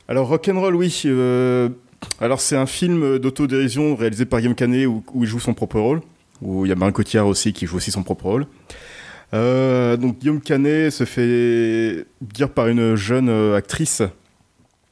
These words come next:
que, bah, pour un acteur de son âge, euh, il est,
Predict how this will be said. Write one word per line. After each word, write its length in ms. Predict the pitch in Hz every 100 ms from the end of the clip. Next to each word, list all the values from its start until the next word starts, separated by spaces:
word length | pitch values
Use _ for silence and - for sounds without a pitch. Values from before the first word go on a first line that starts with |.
| - 110 -
que, 640 | 127 107 104 101 101 98 92
bah, 100 | 98
pour 260 | - 101 98
un 240 | 95 95
acteur 240 | 101 -
de 80 | 98
son 240 | 95 92 104
âge, 280 | 110 98
euh, 280 | 104 95 90 92
il 60 |
est, 380 | 95 98 95